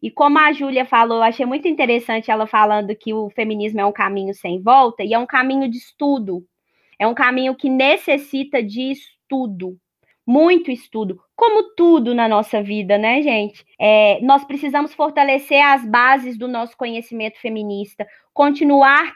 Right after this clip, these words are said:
trocas com outras mulheres. Nós precisamos de iniciativas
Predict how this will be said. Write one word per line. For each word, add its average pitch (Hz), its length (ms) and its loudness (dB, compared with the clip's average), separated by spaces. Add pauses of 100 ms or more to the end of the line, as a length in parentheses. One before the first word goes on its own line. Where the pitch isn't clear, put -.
(100)
trocas 285 560 4
com 254 200 -2
outras 233 400 -6
mulheres. 202 760 0 (880)
Nós 269 260 2
precisamos 294 1080 2 (180)
de 208 180 -4
iniciativas 285 1400 0